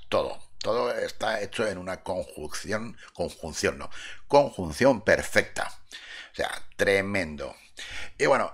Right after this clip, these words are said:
el tema de los extras, pues ya os digo que tiene muchísimos extras, o sea, aquí tampoco vais a quedar decepcionados, tiene, pero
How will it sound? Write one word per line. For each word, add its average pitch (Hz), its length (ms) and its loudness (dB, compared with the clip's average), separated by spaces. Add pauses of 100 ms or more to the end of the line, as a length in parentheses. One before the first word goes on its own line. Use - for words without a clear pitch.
el 127 220 4
tema 147 200 2
de 143 80 2
los 127 180 0
extras, 127 520 0
pues 98 380 0
ya 95 180 2
os 82 140 -2
digo 87 260 -4
que 82 200 -4
tiene 90 580 -6
muchísimos 98 1040 -4
extras, 107 400 -4
o 95 40 -8
sea, 78 160 -4
aquí 71 120 -8
tampoco 82 360 -2
vais 78 180 -2
a 76 60 -4
quedar 80 240 -2
decepcionados, 85 920 -6 (160)
tiene, 76 300 -2
pero - 220 -8